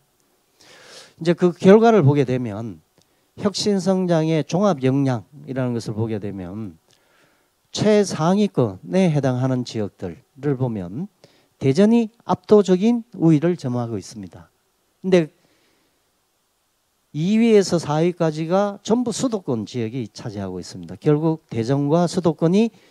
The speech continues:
혁신 성장 역량이 매우 높게 나타나고 그 다음으로, 어, 광역시가 차지하고 있습니다. 물론 어떻게 보면 이거는 일반적인 상식에 따른 결과다라고도 볼 수가 있겠는데요.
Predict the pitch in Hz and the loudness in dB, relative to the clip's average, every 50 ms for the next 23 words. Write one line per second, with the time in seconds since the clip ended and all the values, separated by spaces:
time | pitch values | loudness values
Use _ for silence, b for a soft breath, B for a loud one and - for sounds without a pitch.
0 | b b - - 147 127 - 147 127 113 131 123 120 120 113 104 107 107 104 104 | b b -6 -6 -6 -6 -4 -6 -4 -4 -4 -4 -2 -4 -4 -4 -4 -6 -6 -6
1 | 120 139 170 170 143 120 131 127 110 107 110 120 117 - 110 92 95 95 - - | -4 -4 -4 -4 -2 0 0 0 0 0 -4 -4 -6 -6 -10 -10 -10 -12 -12 -14
2 | 110 92 92 90 87 87 90 98 _ _ _ _ _ _ _ _ _ _ - 143 | -16 -14 -14 -16 -16 -18 -20 -20 _ _ _ _ _ _ _ _ _ _ 0 2
3 | 143 156 - 180 180 185 185 185 185 185 180 175 190 202 220 233 233 233 _ _ | 2 4 4 4 4 6 4 4 2 0 -2 -2 0 2 2 0 0 -4 _ _
4 | _ _ _ 113 110 113 110 92 - 180 196 - 165 185 208 220 214 - - - | _ _ _ -4 -2 -2 -2 -4 -4 -4 -2 0 2 2 2 2 0 0 -4 -4
5 | 123 107 82 - _ _ _ _ _ - 175 180 165 - - - 143 - 120 107 | -4 -6 -6 -10 _ _ _ _ _ 2 2 2 2 -2 -4 -10 -10 -8 -6 -6
6 | 95 90 98 92 - - - 98 92 90 98 120 160 175 208 208 208 220 214 220 | -6 -6 -8 -8 -10 -12 -18 -18 -18 -18 -18 -6 0 2 4 4 4 2 2 0
7 | 202 202 180 185 185 180 151 151 170 190 180 180 180 175 B B B B B B | 0 2 2 2 2 2 0 2 0 2 2 2 0 -2 B B B B B B
8 | B 165 175 175 160 170 165 165 151 139 131 127 117 - - 208 220 208 - - | B 2 4 8 8 8 8 6 2 0 0 -2 -4 0 0 0 2 2 0 0
9 | 170 143 123 120 - - - - - - 143 170 185 180 - 170 160 165 170 151 | 0 -2 -2 -4 -10 -16 -20 -18 -14 -4 2 2 2 4 4 2 2 2 0 2
10 | 147 143 131 127 143 135 - 117 104 95 95 110 123 143 151 151 147 156 170 151 | 2 2 4 4 4 2 2 0 -2 -2 -4 -6 -2 -2 0 0 0 0 -2 0
11 | 120 123 123 120 - 113 104 98 92 - 90 95 104 107 107 92 92 92 90 107 | 0 -2 -2 -2 -6 -6 -8 -8 -6 -10 -10 -8 -8 -10 -10 -10 -10 -12 -12 -14
12 | 156 | -16